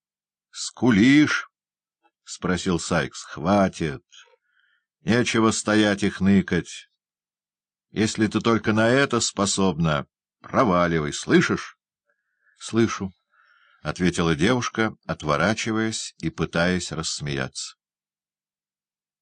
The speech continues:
«Что это ещё взбрело тебе в голову?» «Э, так ты, стало быть, одумалась», — проворчал Сайкс, заметив слёзы, навернувшиеся ей на глаза.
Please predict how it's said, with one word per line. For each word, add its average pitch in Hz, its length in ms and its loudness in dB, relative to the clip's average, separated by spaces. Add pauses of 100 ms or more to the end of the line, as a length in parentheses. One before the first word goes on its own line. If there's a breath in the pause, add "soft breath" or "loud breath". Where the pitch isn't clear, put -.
(260)
«Что 123 320 0
это 110 140 -2
ещё 87 320 0
взбрело 85 500 0
тебе 87 240 -4
в 82 80 -12
голову?» 165 500 0 (800 soft breath)
«Э, 104 840 2 (240)
так 98 220 -4
ты, 170 180 4
стало 175 320 2
быть, 165 200 2
одумалась», — 135 960 0 (460 soft breath)
проворчал 95 640 0
Сайкс, - 640 -2 (160)
заметив 82 600 0
слёзы, 117 680 0 (100)
навернувшиеся 85 920 -2
ей 73 400 -4 (300 soft breath)
на 71 180 -8
глаза. 67 480 -6